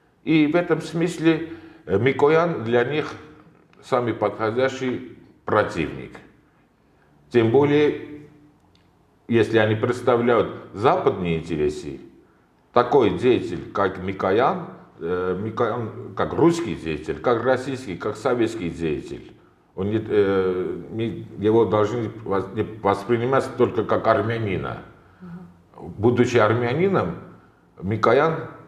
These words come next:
Speaker 1: российский, русский, советский деятель. Поэтому они не, не,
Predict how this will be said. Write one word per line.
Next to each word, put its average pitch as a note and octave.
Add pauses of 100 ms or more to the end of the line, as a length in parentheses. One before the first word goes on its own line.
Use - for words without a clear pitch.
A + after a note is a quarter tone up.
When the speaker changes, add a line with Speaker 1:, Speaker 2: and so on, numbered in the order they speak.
(120)
Speaker 1:
российский, B2+
русский, A#2+
советский A2
деятель. A#1 (240)
Поэтому E3
они D#3+
не, - (840)
не, A#2